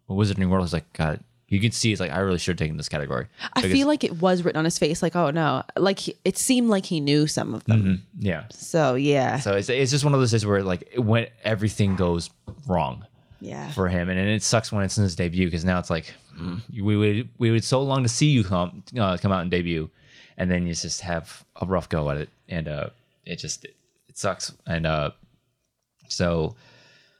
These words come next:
Speaker 1: where was I going with that? Yeah, but the Stars, like,
Speaker 2: Yeah.
Speaker 1: not looking too good for them. But again, they have
Speaker 2: Lots of opportunities
Speaker 1: lots of
Speaker 2: left
Speaker 1: opportunity,
Speaker 2: still.
Speaker 1: less opp-, uh, less opportunities than, uh, Swag does with, you know,
Speaker 2: At the moment,
Speaker 1: the,
Speaker 2: yeah.
Speaker 1: at the moment for the title matches. But,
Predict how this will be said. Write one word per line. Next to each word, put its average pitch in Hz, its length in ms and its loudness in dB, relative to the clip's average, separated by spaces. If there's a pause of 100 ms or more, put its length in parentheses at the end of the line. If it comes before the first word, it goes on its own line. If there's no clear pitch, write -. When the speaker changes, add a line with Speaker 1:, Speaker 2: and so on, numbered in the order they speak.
(180)
Speaker 1:
where 95 100 0
was 95 120 2
I 87 40 2
going 78 100 0
with 73 100 -2
that? 76 80 0
Yeah, 117 140 4
but 104 140 -4
the - 60 -6
Stars, 101 600 0
like, - 380 -4 (840)
Speaker 2:
Yeah. 196 440 2
Speaker 1:
not 127 220 4
looking 165 280 2
too 151 180 6
good 135 160 4
for 117 160 0
them. 82 280 -2
But 87 400 0 (500)
again, 90 480 0
they 87 140 0
have 85 220 -2 (300)
Speaker 2:
Lots 202 300 -2
of 220 60 2
opportunities 175 420 0
Speaker 1:
lots - 20 2
of 123 80 4
Speaker 2:
left 117 160 0
Speaker 1:
opportunity, 117 260 2
Speaker 2:
still. 110 120 -12
Speaker 1:
less 113 220 0
opp-, 117 220 -2
uh, 113 100 2 (100)
less 123 240 0
opportunities 160 540 2
than, 110 520 0
uh, 92 320 0
Swag 104 440 0
does 117 320 -2
with, 107 360 -4
you 104 120 -4
know, 85 320 2
Speaker 2:
At 98 80 -10
the 160 80 -12
moment, 170 240 -4
Speaker 1:
the, 113 60 2 (140)
Speaker 2:
yeah. - 60 -6
Speaker 1:
at - 80 0
the 113 60 0
moment 104 360 2
for 92 140 -4
the 90 60 0
title 95 260 -2
matches. 104 300 -2
But, 95 280 0